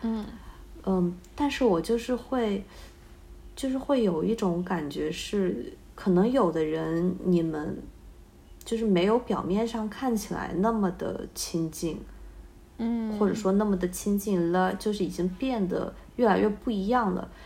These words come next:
Speaker 2: 然后有的人可能即使没有见，但是你跟他的相处模式是一种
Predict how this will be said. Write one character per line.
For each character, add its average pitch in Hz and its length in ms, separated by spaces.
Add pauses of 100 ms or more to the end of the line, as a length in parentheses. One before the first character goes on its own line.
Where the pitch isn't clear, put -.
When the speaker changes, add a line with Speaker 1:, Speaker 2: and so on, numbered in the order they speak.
(160)
Speaker 2:
然 233 120
后 330 120
有 285 240
的 - 140
人 165 280
可 247 180
能 170 360 (720)
即 202 180
使 - 560
没 175 120
有 190 200
见， 185 640 (380)
但 233 180
是 226 220
你 190 180
跟 220 200
他 240 120
的 254 100
相 277 280
处 233 180
模 - 280
式 226 200
是 247 160
一 240 120
种 - 280